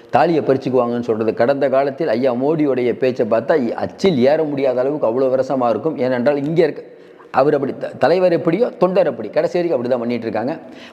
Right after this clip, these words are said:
மற்றபடி நிதின் கோ-, கட்கரி சிறப்பான சம்பவம் செய்திருக்கிறார். நிதின் கட்கரியை, அதாவது அவருக்கு, அந்த மோடிக்கு ஒரு பெரிய கடிவாளம் போடப்பட்டது. நிதிஷு,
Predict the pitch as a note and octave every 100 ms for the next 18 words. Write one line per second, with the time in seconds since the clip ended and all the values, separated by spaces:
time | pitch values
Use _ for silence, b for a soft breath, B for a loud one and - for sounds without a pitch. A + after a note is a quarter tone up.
0 | - F#3+ G#3+ G3+ E3 F3 G3+ D#3+ D3+ C#3+
1 | C3+ C#3 D3+ F3 D3 D#3 D#3+ D#3+ D3+ C3
2 | C#3 C3+ B2 A#2+ A2+ G#2+ A#2+ D#3 - -
3 | B B - F#3 A#3+ G#3 D3+ D#3 D3 F#3+
4 | F#3+ - A2 A#2+ C3 D3 B2+ C3+ A#2 B2
5 | A#2 A2 A2+ A2+ A2 G#2 G#2 B2+ G3+ D#3+
6 | G#3+ E3 - C3+ D#3+ B2 C#3+ D#3+ C#3 A#2
7 | B2+ B2 A2 G#2+ G2 D3 - - - B
8 | B B - F#2+ A2 C3+ F3+ F3 - F3+
9 | A#3